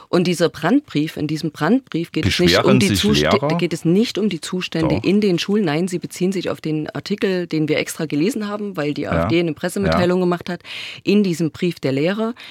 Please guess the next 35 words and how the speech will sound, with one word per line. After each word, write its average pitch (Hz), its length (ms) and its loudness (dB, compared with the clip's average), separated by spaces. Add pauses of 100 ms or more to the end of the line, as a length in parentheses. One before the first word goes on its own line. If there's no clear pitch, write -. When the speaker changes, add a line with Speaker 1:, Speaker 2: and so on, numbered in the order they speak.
(140)
Speaker 1:
geht 180 240 0
es - 180 -2
um 160 360 2
die, 170 240 2 (480)
ähm, 143 520 4 (120)
die 131 80 0
Schulhöfe 202 720 2
außerhalb, 208 500 -2
war 143 100 0
ein 143 120 0
Brief 226 360 0
an 147 140 -2
die 151 100 -2
Polizei, 165 600 0 (480)
an 160 100 2
den 156 60 4
Polizeipräsidenten 185 1000 0
mit 151 140 0
der 135 80 0
Bitte - 220 -2
darum, 165 320 -2
die 143 100 -4
Schulhöfe 190 560 0
jenseits 156 540 0
der - 120 -4
Unterrichtszeiten 165 960 -2
stärker 160 380 -2
zu - 120 -8
bestreifen, 156 600 -4
weil 143 140 -2
es 135 100 -8
dort 156 180 -4
Zwischenfälle 127 540 -10
gegeben 123 400 -8
hat. 127 120 -8